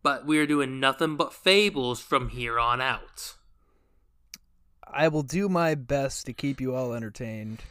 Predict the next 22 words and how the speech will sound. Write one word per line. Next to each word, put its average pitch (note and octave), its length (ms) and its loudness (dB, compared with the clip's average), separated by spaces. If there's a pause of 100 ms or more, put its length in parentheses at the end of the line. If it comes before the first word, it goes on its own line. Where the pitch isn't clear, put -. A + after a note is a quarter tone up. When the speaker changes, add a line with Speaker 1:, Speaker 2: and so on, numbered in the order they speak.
(320)
Speaker 1:
Yes. - 600 -10 (520)
That D3 220 4
being C#3+ 280 6
said, D3 300 6
there's C3 200 0
enough C#3+ 380 2
fables D#3 340 2
out C3 180 6
there B2 140 2
with B2 120 -6
the B2+ 100 -2
word B2+ 260 0
ass C3 380 6
in A2+ 160 -8
them, G#2+ 380 -8
so A2 380 -4 (340)
that's B2+ 240 4
always A2+ 240 -4
funny. G#2+ 320 0 (1000)
Speaker 2:
Yes. F#2 760 -12 (560)
Speaker 1:
Yeah. B2 180 -6 (320)
Um, B2+ 380 2